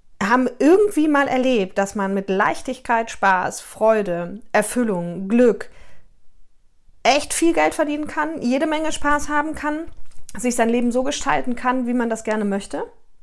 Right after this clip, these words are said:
Und weil das die meisten nicht erlebt haben, ist, wie gesagt, also das ist, also das ist das Nicht-Normale. Das ist zwar das, nach dem wir alle streben, aber das ist nicht das Normale. Und weil das nicht das Normale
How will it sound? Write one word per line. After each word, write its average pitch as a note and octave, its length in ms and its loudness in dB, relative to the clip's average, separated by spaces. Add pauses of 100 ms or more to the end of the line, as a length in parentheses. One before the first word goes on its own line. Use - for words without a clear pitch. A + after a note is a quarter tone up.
(1600)
Und B3 220 4 (100)
weil A3 300 6
das - 140 6
die A#3+ 80 0
meisten F#3+ 240 0
nicht G3 120 -6
erlebt G3 280 -4
haben, B3+ 180 4
ist, C4 140 -2
wie C#4 60 -4
gesagt, C4 180 2
also A3+ 120 0
das D#4+ 240 4
ist, F#4+ 160 -4
also - 160 0
das F4 200 2
ist - 120 -2
das D4 120 -2
Nicht-Normale. F#3+ 560 -2
Das G#3 120 -2
ist A3+ 140 -4
zwar A#3+ 140 0
das, A#3 180 -2
nach G#3+ 140 -4
dem A3 180 -2
wir G3+ 100 -2
alle G3 140 -4
streben, G#3 420 -2
aber G#3 200 -2
das G#3 180 -2
ist A3 140 -6
nicht A3 260 2
das C4+ 140 -2
Normale. C#4 460 -2
Und F#3+ 160 -4
weil G3 100 6
das G3 100 0
nicht G#3 160 -6
das G3 80 -8
Normale B3 420 4